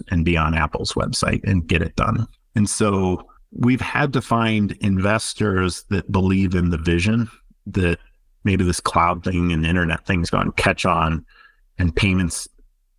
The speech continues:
the tam of payments is going to be much bigger than what it is today. It's, it's not going to be,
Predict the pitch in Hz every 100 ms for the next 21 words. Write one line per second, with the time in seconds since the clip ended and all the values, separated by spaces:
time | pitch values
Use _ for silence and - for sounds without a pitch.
0 | _ 104 - - 110 104 90 - 95 92
1 | 92 78 85 - 90 87 82 82 90 92
2 | 92 - - 85 82 82 80 82 85 80
3 | 85 78 - 73 76 82 80 - - -
4 | - 82 - 90 82 82 80